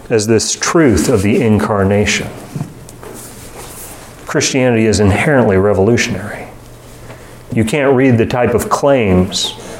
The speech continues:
that Christianity makes without undergoing a radical transformation. We've just heard singing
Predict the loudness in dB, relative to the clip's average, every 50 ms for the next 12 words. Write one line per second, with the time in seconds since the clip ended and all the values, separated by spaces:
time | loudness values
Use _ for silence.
0 | -18 -18 -20 -6 -4 -4 -2 0 -2 -2 0 0 0 2 2 2 2 2 2 2
1 | 4 4 4 4 4 2 0 0 -4 -6 -6 -8 -10 -10 -10 -12 -6 -2 2 2
2 | 4 4 4 4 2 2 2 2 2 0 0 2 2 4 4 4 4 4 4 4
3 | 4 4 2 2 0 0 2 2 2 2 2 2 0 0 -2 -2 0 -2 -2 -2
4 | 0 0 2 2 2 0 0 0 2 2 4 2 2 0 -2 -6 -8 -12 -14 -16
5 | -16 -18 -18 -18 -18 -20 -20 -20 -20 -20 -20 -20 -20 -20 -20 -20 -20 -20 -20 -20
6 | -20 -20 -20 -20 -20 -20 -20 -20 -20 -20 -20 -20 -20 -20 -20 -20 -20 -20 -20 -20
7 | -20 -20 -10 -2 0 2 2 4 2 2 0 0 0 2 2 4 4 4 2 0
8 | 0 0 0 2 2 2 2 2 0